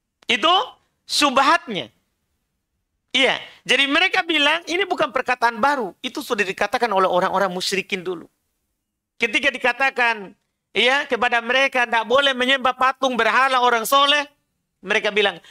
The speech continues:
"Mana abuduhum illa liyuqarribuna ilallahi zulfa." Kami tidak menyembah mereka, kecuali hanya sekedar untuk mendekatkan kami kepada Allah sedekat-dekatnya.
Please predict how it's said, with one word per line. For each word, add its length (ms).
"Mana 320
abuduhum 480
illa 320
liyuqarribuna 880
ilallahi 480
zulfa." 480
Kami 240
tidak 240
menyembah 340
mereka, 540
kecuali 340
hanya 240
sekedar 720
untuk 400
mendekatkan 640
kami 260
kepada 300
Allah 240
sedekat-dekatnya. 1040